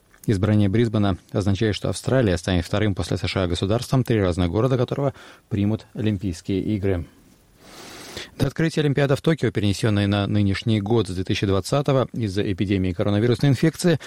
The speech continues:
остаётся два дня. Олимпиада открывается на мрачном фоне. В столице Японии из-за роста числа заражённых коронавирусом введено чрезвычайное положение, и игры должны будут пройти без зрителей. Кроме того, зафиксирован ряд случаев заражения среди спортсменов.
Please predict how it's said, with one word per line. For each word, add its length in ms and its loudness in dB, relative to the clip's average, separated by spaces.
остаётся 560 0
два 260 2
дня. 540 2
Олимпиада 480 0
открывается 420 0
на 80 0
мрачном 380 0
фоне. 260 -2
В 40 -10
столице 260 -2
Японии 340 2
из-за 140 0
роста 240 -2
числа 260 -4
заражённых 460 0
коронавирусом 560 0
введено 240 2
чрезвычайное 440 0
положение, 460 2
и 160 4
игры 160 2
должны 260 2
будут 200 0
пройти 260 -2
без 180 0
зрителей. 480 0
Кроме 220 2
того, 160 0
зафиксирован 500 0
ряд 180 2
случаев 320 -2
заражения 440 2
среди 200 0
спортсменов. 600 0